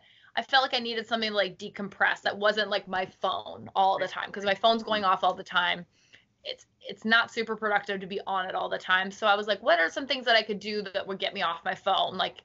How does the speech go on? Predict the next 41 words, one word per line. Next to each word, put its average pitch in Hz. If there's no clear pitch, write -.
or 190
not 196
watching 202
a 180
screen 190
all 180
the -
time?" -
So 220
I -
don't 415
know, 294
I 262
think -
I 427
saw 381
it 302
on 202
YouTube 254
or 214
on 196
Instagram, 254
like, 196
someone 220
painting 214
a 220
sneaker, 330
and 190
I 196
was 214
like, 226
"Oh, 233
that's 320
kinda 339
cool." 190
So 233
I, 233
I 233
did 262
some 285
research. 254